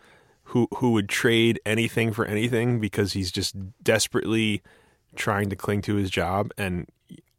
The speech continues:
I, I, like, so, so, so here's the thing. Like, like, basically almost every week, Sean sends me an email because I'm lazy and I forget. He's like, "Hey, what do you want, what do you wanna talk about on the podcast this weekend?" He lists a couple things. And, like,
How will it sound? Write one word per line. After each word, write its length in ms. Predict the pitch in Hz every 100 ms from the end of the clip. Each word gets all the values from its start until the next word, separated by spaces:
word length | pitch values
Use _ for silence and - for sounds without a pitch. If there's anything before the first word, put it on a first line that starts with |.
| -
I, 140 | 101 -
I, 140 | 143 370
like, 180 | 143 - 131 131
so, 200 | - -
so, 240 | - 208 -
so 160 | - 202
here's 180 | 269
the 80 | 247
thing. 180 | 175 123
Like, 180 | 107 -
like, 180 | 120 -
basically 380 | 202 - 254 151
almost 280 | 131 127 123
every 160 | 107
week, 260 | 92 90 82
Sean 320 | - 113 120
sends 200 | 117 120
me 120 | 107
an 60 | 98
email 320 | 92 87 85
because 280 | 87 - 87
I'm 200 | 87 87
lazy 320 | 92 92 90
and 100 | 87
I 40 | 80
forget. 360 | - 85 82 -
He's 160 | 85
like, 100 | 87
"Hey, 140 | 123 107
what 80 |
do 20 | 113
you 40 |
want, 120 | 123
what 80 | 139
do 40 |
you 40 | 160
wanna 120 | 156
talk 200 | - 135
about 160 | 127 110
on 60 |
the 80 | 95
podcast 460 | - 117 - 90 87
this 160 | -
weekend?" 260 | 85 - 90
He 40 |
lists 360 | 107 127 120 -
a 40 |
couple 260 | - 117 110
things. 400 | - 127 92 - - - - - _ -
And, 200 | 151 160
like, 160 | 151